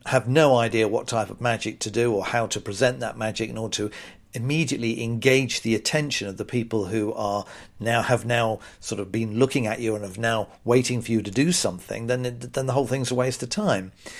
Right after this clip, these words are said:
So I thought to myself, "Hmm, be interesting to know what other professional close-up magicians, what they do." So I approached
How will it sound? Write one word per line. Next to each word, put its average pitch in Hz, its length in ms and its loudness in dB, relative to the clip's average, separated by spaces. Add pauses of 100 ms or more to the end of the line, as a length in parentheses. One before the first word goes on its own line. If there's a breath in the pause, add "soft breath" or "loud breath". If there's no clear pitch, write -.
(220 loud breath)
So 156 120 2
I 262 120 6
thought 147 260 2
to - 100 -4
myself, 120 280 0
"Hmm, 190 240 0 (360 loud breath)
be 220 120 0
interesting 170 480 0
to 135 140 -2
know 107 360 0
what 120 540 2
other 139 240 4 (240)
professional 120 460 -2
close-up 113 440 -2
magicians, 104 720 -6
what 151 180 2
they 151 180 2
do." 156 380 2 (720 loud breath)
So 151 240 6
I 156 80 4
approached 156 840 4